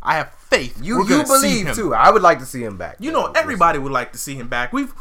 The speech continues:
Speaker 2: We'll
Speaker 1: it's
Speaker 2: get
Speaker 1: been
Speaker 2: into
Speaker 1: a long
Speaker 2: that another
Speaker 1: time.
Speaker 2: time, though.
Speaker 1: It's been a long time.
Speaker 2: 'Cause, you know, there's, there's been speculation on that kinda stuff,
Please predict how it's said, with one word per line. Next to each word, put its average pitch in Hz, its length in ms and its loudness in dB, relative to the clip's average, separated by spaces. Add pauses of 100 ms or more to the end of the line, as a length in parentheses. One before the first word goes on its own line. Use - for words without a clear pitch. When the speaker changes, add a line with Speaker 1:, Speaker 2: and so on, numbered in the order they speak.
(120)
Speaker 2:
We'll 165 140 0
Speaker 1:
it's 185 80 0
Speaker 2:
get 202 60 2
Speaker 1:
been 226 80 4
Speaker 2:
into 185 120 -2
Speaker 1:
a - 20 4
long 165 60 2 (100)
Speaker 2:
that 113 60 -8
another 113 140 -2
Speaker 1:
time. 92 80 -10
Speaker 2:
time, 85 260 -10
though. 78 180 -16 (140)
Speaker 1:
It's 202 120 -14
been 185 120 -8
a 139 60 -6
long 113 180 -8
time. 113 100 -4
Speaker 2:
'Cause, 95 440 -10
you 113 100 -14
know, 78 220 -16 (960)
there's, 113 280 -8
there's 101 380 -10 (180)
been 90 140 -16
speculation 76 540 -20
on 73 100 -20
that 73 140 -20
kinda 69 140 -20
stuff, - 200 -20